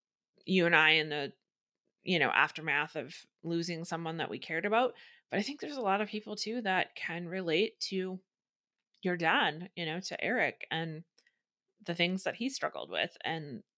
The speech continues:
how that unfolded for him, because I think it's a very common, and, and we've talked about before, alcohol is very socially acceptable. It's very, um, easy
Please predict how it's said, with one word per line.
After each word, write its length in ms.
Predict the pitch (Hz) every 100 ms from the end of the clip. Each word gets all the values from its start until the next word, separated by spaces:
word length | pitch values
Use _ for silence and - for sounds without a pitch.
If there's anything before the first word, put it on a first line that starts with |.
| -
how 240 | - 180 175
that 180 | 170 147
unfolded 520 | 165 190 254 - -
for 140 | -
him, 320 | - 69 180 185
because 420 | 165 160 143 147
I 60 |
think 400 | 160 170 165 - _ _ _ _ _ _ _ _ -
it's 140 | 185
a 60 | 185
very 280 | 180 180 185
common, 720 | - 180 196 202 196 190 190 _ _ _ _ _ _ -
and, 240 | 190 202 -
and 200 | 196 208
we've 120 | -
talked 200 | 240 240
about 160 | 254 240
before, 440 | 247 320 240 - -
alcohol 300 | 185 196 202
is 220 | 202 - 185
very 200 | 202 196
socially 420 | 175 180 175 185
acceptable. 720 | - - - 185 202 240 - - _ _ -
It's 80 | 151
very, 520 | 185 170 180 - - -
um, 440 | 185 165 165 156 - _ _ _ _ _ - - _
easy 680 | 185 185 175 185 185 190